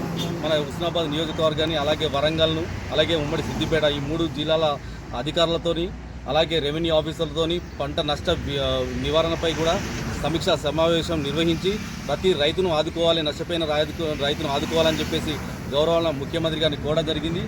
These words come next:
తదనుగుణంగా గౌరవ ముఖ్యమంత్రి గారు కూడా తక్షణమే స్పందించి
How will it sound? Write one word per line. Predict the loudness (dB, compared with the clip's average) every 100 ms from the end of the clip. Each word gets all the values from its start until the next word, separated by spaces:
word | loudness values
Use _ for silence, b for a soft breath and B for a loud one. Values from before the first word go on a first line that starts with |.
| -6 -6 -2 2
తదనుగుణంగా | 4 4 2 2 4 4
గౌరవ | 4 4 4
ముఖ్యమంత్రి | 2 0 2 2 2
గారు | 2 2
కూడా | 2 2 2 0 -4 -4 -4 -2 -2 -2 -2 0 2 2
తక్షణమే | 4 4 2
స్పందించి | 2 2 2 2 0 -2